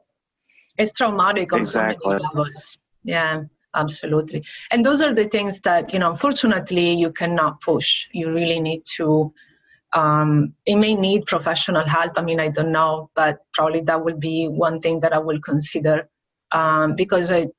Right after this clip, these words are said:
Speaker 1: trust is probably one of the major factors there, safety and trust. Not necessarily because he doesn't trust you, but, um,
Speaker 2: Right.
Speaker 1: the, the,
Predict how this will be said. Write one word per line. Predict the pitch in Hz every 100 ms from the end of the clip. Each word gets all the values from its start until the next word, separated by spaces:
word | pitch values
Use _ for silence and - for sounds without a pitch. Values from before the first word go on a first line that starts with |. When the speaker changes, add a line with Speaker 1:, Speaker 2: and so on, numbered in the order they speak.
| -
Speaker 1:
trust | 226 196 190 -
is | -
probably | 175 175
one | 170 170
of | 170 160
the |
major | 170 165 151 147
factors | 147 139 - - 135 147 -
there, | - -
safety | - 196 175 - - 151
and | 143 147
trust. | - - - -
Not | 202 233
necessarily | 233 214 185 196 185
because | 165 160 175 170
he | 165
doesn't | 160 156 151
trust | 151 143 - -
you, | 180 233 359 - _ _ _ _ _ _
but, | 170 160 151 - -
um, | 160 160 156 151
Speaker 2:
Right. | 151 151 - - _ _ _ 190
Speaker 1:
the, | 208 190 175
the, | 190 180